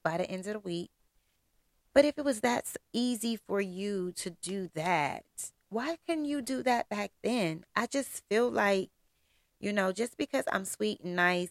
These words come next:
and I don't make no stink or fuss and cuss about things, don't mean that,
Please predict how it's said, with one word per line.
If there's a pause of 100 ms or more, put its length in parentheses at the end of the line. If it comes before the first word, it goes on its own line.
(120)
and
I
don't
make
no
stink
or
fuss
and
cuss
about
things, (500)
don't
mean
that,